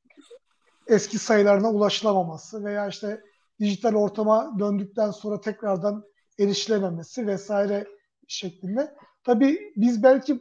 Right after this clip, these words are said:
daha henüz koruma tarafında sıkıntı yaşadığımız için bunların tekrardan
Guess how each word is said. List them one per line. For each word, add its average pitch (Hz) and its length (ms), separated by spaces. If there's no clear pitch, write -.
daha 226 260
henüz 247 320
koruma 254 400
tarafında 220 720
sıkıntı - 480
yaşadığımız 233 600
için 226 260
bunların 233 340
tekrardan 226 600